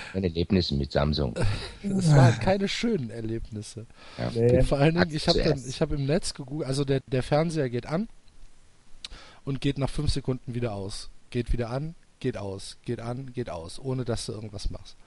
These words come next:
Speaker 2: Und dann hab ich gegoogelt und da stand dann halt im Netz, man sollte die Netzwerkeinstellungen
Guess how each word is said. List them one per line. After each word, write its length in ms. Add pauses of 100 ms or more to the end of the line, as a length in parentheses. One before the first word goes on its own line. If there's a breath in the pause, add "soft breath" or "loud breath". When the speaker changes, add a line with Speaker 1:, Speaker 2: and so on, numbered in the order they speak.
(680 soft breath)
Speaker 2:
Und 340 (260)
dann 340
hab 100
ich 240
gegoogelt 720
und 140
da 120
stand 340
dann 160
halt 360
im 180
Netz, 340
man 200
sollte 640 (120)
die 100
Netzwerkeinstellungen 1500